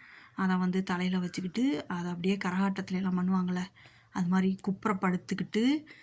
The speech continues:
அ, தலையையும் காலையும் மேல தூக்கிக்கிறது. அந்த பாருங்க, செய்ய போறாங்க பாருங்க அந்த பொண்ணு. இப்படி வளையிறாங்க நின்னுக்கிட்டே.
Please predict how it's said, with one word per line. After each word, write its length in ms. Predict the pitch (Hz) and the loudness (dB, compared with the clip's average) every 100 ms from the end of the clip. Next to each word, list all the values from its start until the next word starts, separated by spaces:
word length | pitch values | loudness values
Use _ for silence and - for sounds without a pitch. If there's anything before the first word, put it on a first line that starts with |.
| - - 196 | -20 -8 2
அ, 260 | 190 185 185 | 4 4 2
தலையையும் 460 | 180 196 208 208 208 | 0 2 2 2 0
காலையும் 440 | 185 180 185 220 | 0 2 4 4
மேல 240 | 180 190 190 | 4 2 0
தூக்கிக்கிறது. 580 | 175 180 180 180 175 - - - - _ _ _ _ | -4 -4 -2 0 -2 -6 -10 -20 -20 _ _ _ _
அந்த 260 | 247 190 180 | -4 0 0
பாருங்க, 300 | 175 175 175 - | 0 -2 -4 -6
செய்ய 280 | - 190 175 | -6 -4 -4
போறாங்க 400 | 190 180 175 180 | -6 -6 -6 -6
பாருங்க 360 | - 180 180 | -6 -4 -4
அந்த 180 | 185 196 | -4 -6
பொண்ணு. 360 | 196 185 185 190 - - _ _ _ _ _ _ _ - | -6 -4 -2 -4 -8 -20 _ _ _ _ _ _ _ -10
இப்படி 260 | - 190 | 0 4
வளையிறாங்க 880 | 185 180 190 190 175 170 180 190 190 - _ _ _ _ _ _ - - _ - | 4 4 4 4 2 0 0 2 0 -2 _ _ _ _ _ _ -20 -20 _ -2
நின்னுக்கிட்டே. 720 | 190 180 180 165 180 180 190 | 2 4 2 0 -4 -4 -6